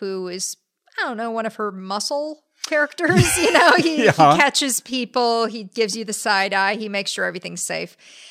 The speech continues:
Speaker 1: And as it's passing him, I said, "She didn't heal my toe." Like that.
Speaker 2: Mm-hmm.
Speaker 1: And, uh, and he said, <laughs> "I gotcha."
Speaker 2: What does that mean?
Speaker 1: I don't know what that means.
Speaker 2: Yeah, is he gonna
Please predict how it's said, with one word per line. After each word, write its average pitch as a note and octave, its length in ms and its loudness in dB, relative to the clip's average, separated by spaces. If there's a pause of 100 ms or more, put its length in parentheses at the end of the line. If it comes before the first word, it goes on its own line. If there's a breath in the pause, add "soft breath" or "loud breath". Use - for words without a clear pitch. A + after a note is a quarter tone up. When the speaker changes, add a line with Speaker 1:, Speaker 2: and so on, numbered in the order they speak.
(180 loud breath)
Speaker 1:
And A#3 180 0
as A#3 180 0
it's A3+ 180 -8
passing C4 400 -2
him, A#3+ 100 -10
I A3+ 80 -4
said, A#3+ 300 -6 (180 soft breath)
"She - 180 -8
didn't C#5 200 2
heal B4+ 240 -2
my B4 120 -2 (100)
toe." A#4 720 0 (220 soft breath)
Like A3+ 180 -4
that. A3+ 360 2
Speaker 2:
Mm-hmm. - 80 -2
Speaker 1:
And, A3+ 320 2
uh, G#3+ 380 2
and G#3+ 140 -6
he G#3+ 120 -6
said, G#3 320 -4
<laughs> - 80 -2 (920 loud breath)
"I B3+ 240 2
gotcha." E3 640 -6 (460)
Speaker 2:
What F2+ 100 -16
does D#2 120 -20
that E2+ 160 -18
mean? A2 240 -2
Speaker 1:
I G#2+ 80 0
don't G2+ 220 -2
know F#3 100 -6
what F3 140 -10
that D#3 140 -8
means. F#3 340 -12
Speaker 2:
Yeah, G2+ 140 0
is - 280 -10
he G2+ 220 -8
gonna A2+ 540 -2